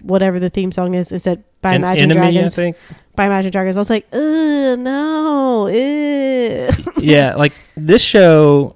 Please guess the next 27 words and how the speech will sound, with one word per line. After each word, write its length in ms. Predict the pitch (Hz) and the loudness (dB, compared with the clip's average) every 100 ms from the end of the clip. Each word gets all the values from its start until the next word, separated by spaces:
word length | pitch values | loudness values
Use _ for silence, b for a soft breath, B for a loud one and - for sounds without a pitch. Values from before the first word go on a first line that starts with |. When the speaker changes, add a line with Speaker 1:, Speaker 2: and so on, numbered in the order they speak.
| - | -6
Speaker 2:
is 180 | 151 143 | -4 -2
great 400 | 135 143 170 - - | 2 4 4 0 -8
except 340 | 139 - 208 | -6 -2 -2
for 220 | - 147 135 | 0 0 0
the 300 | 127 123 135 | -2 -2 -2
intro, 400 | 156 - 185 185 | -2 4 4 4
which 220 | 165 143 | 0 2
I 80 | 123 | 2
always 180 | 120 | 2
skip. 380 | - - 190 - | 0 0 -2 -2
Speaker 1:
Yes, 240 | - 151 - | -10 -8 -10
me 80 | 170 | -12
too. 100 | - | -6
Speaker 2:
It's 200 | 135 - | -4 -2
the 140 | 143 | 2
opposite 340 | 139 160 - 151 | 4 2 2 0
of 140 | 139 | 0
Cowboy 300 | 151 139 139 | 0 2 2
Bebop 520 | 135 147 156 156 - - - | 2 2 4 2 -2 -16 -4
live 240 | 147 147 | 0 2
action, 380 | 151 160 180 185 - | 2 0 -2 -2 -2
where 400 | 147 131 120 135 _ _ | 0 2 0 -4 _ _
I 140 | - 113 | -12 -8
always 340 | 117 202 175 | 0 2 4
watch 240 | 131 117 - | 2 0 -2
the 100 | 113 | -4
intro 400 | 117 131 117 | -2 -2 -4